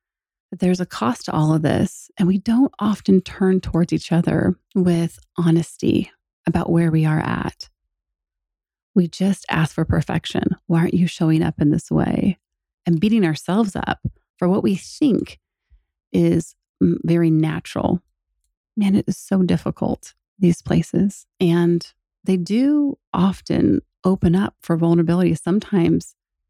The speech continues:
we don't feel seen, so we go other places to be seen.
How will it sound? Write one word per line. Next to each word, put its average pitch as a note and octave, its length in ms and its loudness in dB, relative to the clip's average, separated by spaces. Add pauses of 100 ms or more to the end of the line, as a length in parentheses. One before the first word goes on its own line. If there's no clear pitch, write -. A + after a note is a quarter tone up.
(340)
we F3 120 0
don't F3 200 -2
feel F3 140 0
seen, D#3+ 480 0
so - 140 -4
we D#3 80 2
go D3+ 80 0
other D#3 220 0
places D#3+ 460 -2
to D#3+ 100 -6
be D#3+ 120 2
seen. D#3 640 0